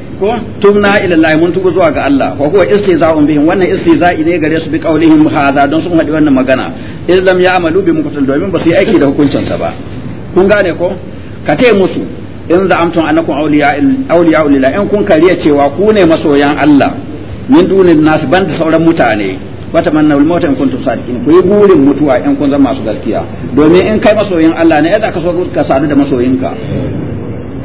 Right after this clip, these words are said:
Kun gane ko? Ta'allaka bi taman-, tamannu ash-shartani. Akwai sharadi biyu waɗanda sun karatu ga wannan. Ala anna al-awwal qaidun fi thani. Ai in sadaqatun fi za'amikum annakum awliya'u lillah. In kun yi gaskiya ga cewa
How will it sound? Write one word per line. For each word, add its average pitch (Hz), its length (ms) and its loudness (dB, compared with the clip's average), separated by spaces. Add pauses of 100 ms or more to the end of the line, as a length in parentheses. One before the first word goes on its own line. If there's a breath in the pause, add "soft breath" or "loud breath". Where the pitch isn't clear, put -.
(420)
Kun 208 120 2
gane 202 300 2
ko? 190 140 -4 (440)
Ta'allaka 196 540 0
bi 165 100 -4
taman-, 180 460 -2
tamannu 190 500 2 (280)
ash-shartani. 139 680 0
Akwai 190 340 0
sharadi 175 340 -2
biyu 185 120 -2
waɗanda 175 200 0
sun 170 120 0
karatu 151 340 0
ga 143 100 2
wannan. 139 280 2 (440)
Ala 170 320 2
anna 208 180 -2
al-awwal 190 420 0 (120)
qaidun 190 280 2
fi 135 120 -2 (100)
thani. 135 380 0 (340)
Ai 180 160 2 (100)
in 240 160 0
sadaqatun 170 720 -2
fi 214 240 -4
za'amikum 175 560 -2
annakum 175 380 -2
awliya'u 160 520 0
lillah. 139 360 0 (100)
In 214 220 2
kun 202 240 2
yi 185 100 4
gaskiya 175 460 0
ga 151 100 -4
cewa 151 400 0